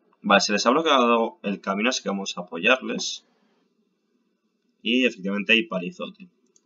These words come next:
¿Y siguen atacando? ¿Por qué? Vale, pues no nos vamos a quejar. Cuarenta y uno por ciento ya.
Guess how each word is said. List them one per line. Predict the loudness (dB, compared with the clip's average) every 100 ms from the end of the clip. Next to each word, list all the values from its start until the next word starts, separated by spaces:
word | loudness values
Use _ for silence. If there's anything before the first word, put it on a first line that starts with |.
| _ _ _ _ _ _ _ _ _ _ _ _ _ _ _ _ _ _ _
¿Y | -4
siguen | 0 2
atacando? | 2 0 -4 -4 -2 -2 -6 _ _ _
¿Por | -12
qué? | -10 -12 -12 _ _ _ _ _ _ _ _ _ _ _ _ _ _ _
Vale, | -2 0 -2 -10 _ -8
pues | -6 -6 -8 -10 -12 -16 -14 -10
no | -8
nos | -6
vamos | -6 -8
a |
quejar. | -10 -12 -14 _ _ _ _ _ _ _ _ _ _ _ _ _ -12
Cuarenta | -8 -4
y |
uno | 0 -2
por | -4 -8
ciento | -4 -2 -2 -4
ya. | 0 0 0 -4